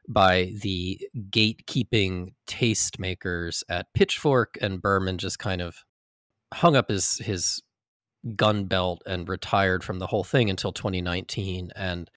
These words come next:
I was intrigued enough at that point that I'd gone back on the strength of how good his poetry was. I'd gone back and started listening to more of the Silver Jews, and I was starting to get into it. And then Purple Mountains came out, and it was,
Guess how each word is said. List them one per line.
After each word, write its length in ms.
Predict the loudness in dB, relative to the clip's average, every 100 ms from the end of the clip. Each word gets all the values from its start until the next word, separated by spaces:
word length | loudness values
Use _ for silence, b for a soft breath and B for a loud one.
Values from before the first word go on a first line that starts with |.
| _ _ _ _ _ _ _ _ _ 4
I 420 | 4 6 2 0 -4
was 220 | -2 0
intrigued 520 | -2 -2 4 4 4
enough 320 | 2 2 0 -2
at 140 | 0
that 220 | 0 0
point 260 | 0 -2 0
that 100 | 0
I'd 260 | -2 -2
gone 300 | 0 2 2 2
back 340 | 0 0 -2 -6
on 140 | -4 -4
the 80 |
strength 480 | -4 0 0 0 -4
of 340 | -6 -8 -16 _ _ _ _ _ -16
how 580 | -12 -4 2 2 2 -2
good 280 | -2 -2 -2
his 220 | -6 -6
poetry 500 | -4 -4 -4 -6 -6
was. 300 | -4 -4 -4
I'd 180 | -6 0
gone 220 | 2 2
back 260 | 2 2
and 120 | 0 -2
started 420 | 2 4 2 0
listening 300 | -2 -2 -4
to 120 | -4
more 180 | -2 -2
of 60 | 0
the 80 |
Silver 340 | 0 0 0 -2
Jews, 400 | -2 -2 -2 -2
and 80 | -2
I 60 |
was 100 | 0
starting 320 | 2 4 4 0
to 100 | -2
get 140 | -2
into 360 | -2 -2 -4 -6
it. 100 | -6
And 200 | -6 -6
then 220 | -6 -8 _ _ _ _ _ _ _ _
Purple 280 | 0 2 2
Mountains 360 | 2 0 -2 -4
came 260 | -4 -2
out, 240 | -2 -4 -6
and 200 | -8 -8
it 100 | -12
was, 400 | -10 -6 -6